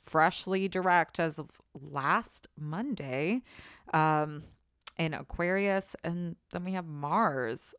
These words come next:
also, uh, still in combustion in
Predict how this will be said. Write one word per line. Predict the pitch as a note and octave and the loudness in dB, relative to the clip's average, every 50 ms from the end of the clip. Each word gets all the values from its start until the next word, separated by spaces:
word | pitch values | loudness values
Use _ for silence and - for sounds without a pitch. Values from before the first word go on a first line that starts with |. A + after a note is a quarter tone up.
| - - | -8 -6
also, | D#3+ D3 D#3+ F#3 G3+ - - D3+ C#3 C3+ B2+ B2 A#2+ - - - - | -4 -2 -2 -2 -4 -2 -4 -2 -2 0 -2 -2 -4 -6 -8 -6 -4
uh, | C#3+ C#3+ C#3 C#3 C3+ C#3 D3 - - _ _ _ - | -2 -2 -2 -4 -6 -10 -14 -16 -20 _ _ _ -20
still | - - - C#3 D3 | -14 -12 -10 -8 -8
in | D3 C#3+ | -8 -8
combustion | - D#3 C#3+ C#3+ D3+ D#3 - - F#3 E3+ D#3+ E3+ E3+ - - | -10 -6 0 0 0 0 2 2 2 2 2 0 -4 -10 -8
in | - D#3+ D#3 D3+ D#3 D#3 | -6 -4 -4 -4 -4 -8